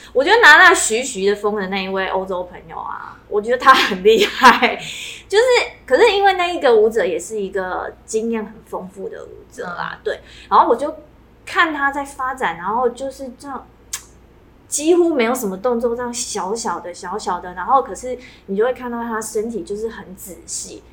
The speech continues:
Speaker 1: 然后就是很，真的很微小的动作这样子。
Speaker 2: 嗯。
Speaker 1: 然后后来等到我们要学他的时候，我就想说，“天哪，我根本没有动啊，到底要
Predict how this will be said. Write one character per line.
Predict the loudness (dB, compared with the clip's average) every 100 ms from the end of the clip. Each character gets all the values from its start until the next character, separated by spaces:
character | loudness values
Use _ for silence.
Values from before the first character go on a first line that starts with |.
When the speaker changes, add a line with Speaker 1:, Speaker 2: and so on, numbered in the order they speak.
| -10
Speaker 1:
然 | -4
后 | -2
就 | -2
是 | -8
很， | -10 -4 -4 0
真 | 0 0
的 | -2
很 | -4 -6 -8
微 | -4 -4
小 | 0 -2 -2
的 | -6
动 | -8 -10 -10
作 | -10 -10
这 | -8
样 | -10 -10
子。 | -14
Speaker 2:
嗯。 | -14 -14 -8 4
Speaker 1:
然 | 6
后 | 8
后 |
来 | 8 6
等 | 2
到 | -2 -2
我 |
们 | -2
要 | -4
学 | -4 -8 -6
他 | -4
的 | -4
时 | -6
候， |
我 | -8
就 | -10
想 | -16 -20
说 | -20 -20
，“天 | -16 -14
哪， | -14
我 | -14
根 | -10 -10
本 | -10
没 | -14
有 | -12
动 | -10 -10
啊， | -12 -14
到 | -14
底 |
要 | -12